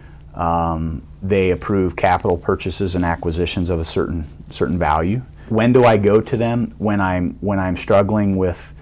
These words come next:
with, uh, difficult decisions that have the potential to impact the business, you know, more than, say, a, a year or two out.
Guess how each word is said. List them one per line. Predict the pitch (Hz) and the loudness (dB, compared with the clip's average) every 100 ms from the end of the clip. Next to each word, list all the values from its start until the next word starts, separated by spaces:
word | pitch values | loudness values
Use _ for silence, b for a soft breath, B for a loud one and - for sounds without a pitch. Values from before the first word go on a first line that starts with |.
| B | B
with, | 95 87 - | -2 -2 -2
uh, | 85 80 78 | -2 -2 -2
difficult | 69 95 95 90 98 85 | -2 -4 -2 2 2 2
decisions | 85 95 90 92 87 | -2 0 0 -2 0
that | 90 - | 0 2
have | 95 87 | 0 0
the | 78 | -4
potential | 90 101 98 - | -2 0 0 0
to | 87 | -2
impact | 90 87 92 - | -2 0 -2 0
the | |
business, | 82 98 95 98 - - - - - | 0 0 0 -2 -4 -10 -18 -16 -6
you | 92 | -4
know, | 85 80 - | -2 -4 0
more | 101 104 95 | 2 4 4
than, | 92 87 85 | 2 -2 -4
say, | - 92 90 | 2 4 4
a, | 85 - - | 2 -2 -6
a | 95 | -2
year | 95 98 92 | 2 2 2
or | |
two | 87 104 92 92 - - | 0 0 0 -2 -8 -8
out. | 82 85 - | 2 4 2